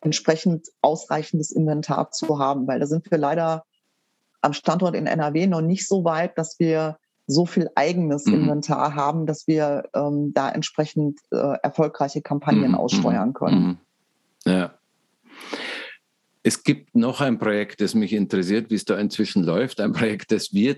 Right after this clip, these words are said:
Speaker 2: beide ja eigentlich mal ganz, äh, vor einiger Zeit gemeinsam gestartet haben. Damals hieß ma-, hieß es Marketing Import. Und
Speaker 1: Stimmt.
Speaker 2: das hat sich entwickelt. Das ist dann mal besser, mal schlechter gelaufen. Es hat, es gibt jetzt einen,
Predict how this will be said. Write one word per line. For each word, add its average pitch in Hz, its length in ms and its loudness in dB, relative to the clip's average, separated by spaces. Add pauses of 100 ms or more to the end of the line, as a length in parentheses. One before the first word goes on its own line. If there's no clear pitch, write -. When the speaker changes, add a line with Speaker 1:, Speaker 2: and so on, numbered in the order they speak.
Speaker 2:
beide 120 300 -2
ja 90 200 0
eigentlich 101 360 -2
mal 98 160 0
ganz, 107 480 -2
äh, 92 340 0
vor - 140 -2
einiger 87 320 -2
Zeit 98 280 -2
gemeinsam 92 480 0
gestartet 87 560 -2
haben. 117 280 0
Damals 98 400 -2
hieß 110 400 -2
ma-, 85 320 0
hieß 120 260 -2
es 110 220 -4
Marketing 101 840 0 (300)
Import. - 640 -2 (800)
Und 98 400 2
Speaker 1:
Stimmt. 180 260 2
Speaker 2:
das 95 640 -2
hat 98 200 -2
sich - 260 -2
entwickelt. 127 840 -2
Das 98 160 0
ist - 240 -4
dann 90 160 2
mal 85 180 0
besser, 101 340 -2
mal 90 180 -2
schlechter 110 400 -2
gelaufen. 110 580 0
Es - 140 -2
hat, 101 180 -2
es 101 380 -2
gibt - 180 0
jetzt 113 180 -2
einen, 104 460 0